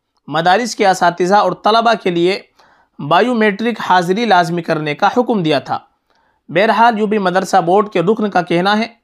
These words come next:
کہ مدارس کو ایک معین مدت میں اپنی منظوری کی تجدید کرنی ہوتی ہے، جو کہ اب بہت مشکل عمل ہے۔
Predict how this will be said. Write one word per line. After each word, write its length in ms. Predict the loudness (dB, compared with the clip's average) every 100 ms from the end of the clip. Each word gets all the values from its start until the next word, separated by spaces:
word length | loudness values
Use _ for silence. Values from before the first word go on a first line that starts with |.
| _ _ _ _
کہ 100 | -6
مدارس 500 | -2 2 2 2 -2
کو 120 | 0
ایک 200 | 0 0
معین 420 | 0 0 0 0 0
مدت 360 | -2 -2 -2
میں 160 | -4 -6 -10 _ -6
اپنی 240 | -4 -2
منظوری 560 | -2 -2 0 0 0 -4
کی 120 | -6
تجدید 460 | -4 -4 -2 -4
کرنی 320 | -4 -4 0 0
ہوتی 380 | 0 -2 -2
ہے، 60 | -2 -6 _ _ _ _ -8
جو 180 | 0 0
کہ 140 | 2
اب 120 | 2
بہت 260 | 2 0 0
مشکل 340 | -2 -4 0
عمل 280 | 0 2 0
ہے۔ 120 | 0